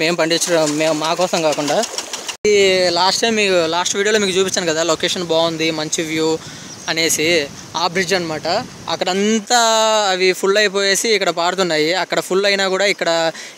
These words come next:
ఈ మాత్రం లెవెల్లో ఉన్నాయన్నమాట వాటరు. ఇది కూడా ఒకవేళ ఈ బ్రిడ్జ్ మీద వ-, వర్షం, వర్షపు నీరు పారే విధంగా ఉంటే ఏదో ఆ పంటలన్నీ, ఆ పంటలు కూడా మునిగిపోతాయి. అవన్నీ,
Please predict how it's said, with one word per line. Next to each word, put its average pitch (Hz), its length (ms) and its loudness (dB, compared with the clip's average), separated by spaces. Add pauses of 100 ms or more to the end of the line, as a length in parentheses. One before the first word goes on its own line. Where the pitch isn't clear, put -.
ఈ 175 80 2
మాత్రం 180 420 0
లెవెల్లో 190 400 2
ఉన్నాయన్నమాట 156 440 -2
వాటరు. 151 500 -2 (1900)
ఇది 170 220 -2
కూడా 220 340 2
ఒకవేళ 196 300 2
ఈ 185 200 4
బ్రిడ్జ్ 170 360 -2 (120)
మీద 202 160 2 (480)
వ-, 175 100 0 (360)
వర్షం, 208 340 -2 (760)
వర్షపు 196 300 0
నీరు 202 400 2
పారే 185 260 2
విధంగా 190 360 0
ఉంటే 180 320 2 (680)
ఏదో 180 140 0 (180)
ఆ - 20 2
పంటలన్నీ, 196 920 0 (320)
ఆ 180 120 -2
పంటలు 185 280 0
కూడా 196 160 2
మునిగిపోతాయి. 175 760 2
అవన్నీ, 160 440 0